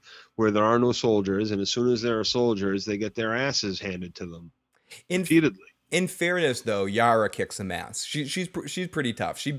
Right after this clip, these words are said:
Speaker 2: she take-,
Speaker 1: Yeah.
Speaker 2: she takes down a bunch of them, sh-, a bunch of Bolton men. She, she, uh, she whoops some ass. And, uh, Ramsay and the, the, the Ironborn, they face off, but Ramsay's just insane. He's jumping around there like George the Animal Steele around the ring, like,
Speaker 1: His
Speaker 2: bite-,
Speaker 1: shirt's off.
Speaker 2: yeah, he's, he's got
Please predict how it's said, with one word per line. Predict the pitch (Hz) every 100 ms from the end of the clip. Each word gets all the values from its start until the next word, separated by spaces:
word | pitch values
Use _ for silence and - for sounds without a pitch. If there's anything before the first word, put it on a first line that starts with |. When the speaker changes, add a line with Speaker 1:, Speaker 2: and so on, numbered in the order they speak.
| 143
Speaker 2:
she | - 185
take-, | 196
Speaker 1:
Yeah. | 190 180 170 165 147
Speaker 2:
she | - 196
takes | 208 -
down | 160
a | 127
bunch | 117 107 98
of |
them, | 82 69
sh-, | - -
a | 127
bunch | 107 131 123
of | 110
Bolton | 101 92 92
men. | 87 78 92
She, | - 104 101
she, | - 139 127
uh, | 113 104
she | - 139
whoops | 139 160 -
some | 113
ass. | 87 - - - _ _ _ _ -
And, | 131 127 127
uh, | 123 117
Ramsay | 117 127 143 139 147 139
and | 135 127 120 -
the, | 131 127
the, | 113 104 120 113 113 110
the |
Ironborn, | 120 113 120 117 117
they | 117
face | - 113 -
off, | 104 101
but | 101 92
Ramsay's | 113 120 98 95
just | 80 87 87
insane. | 87 - - 98 85 87
He's | 127 117
jumping | 135 107
around | 113 107 104
there | 98
like | 90 92
George | 104 107 92
the | 104
Animal | 95 95 90
Steele | - - 101 92
around | 90 92
the | 92
ring, | 98 95
like, | 98 104
Speaker 1:
His | 120
Speaker 2:
bite-, | 101
Speaker 1:
shirt's | - 117 107 -
off. | 107 104 101 101
Speaker 2:
yeah, | 107
he's, | 123
he's | - 165
got | 135